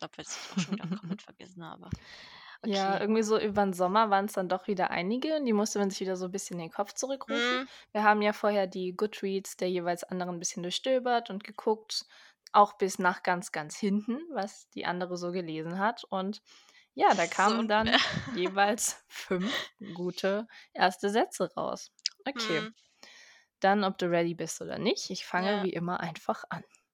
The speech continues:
Speaker 1: Ja.
Speaker 2: So.
Speaker 1: Oh Gott.
Speaker 2: Satz Nummer eins.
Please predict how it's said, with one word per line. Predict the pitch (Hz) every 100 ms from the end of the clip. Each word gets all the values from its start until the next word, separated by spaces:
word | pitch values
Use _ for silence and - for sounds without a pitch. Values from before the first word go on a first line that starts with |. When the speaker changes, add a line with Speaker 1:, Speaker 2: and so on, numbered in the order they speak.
| _ _
Speaker 1:
Ja. | 240 220 -
Speaker 2:
So. | 165 - _ _ _ _ _ -
Speaker 1:
Oh | -
Gott. | - - _ - - - -
Speaker 2:
Satz | 208 233 - -
Nummer | 180 190 220
eins. | - 147 170 -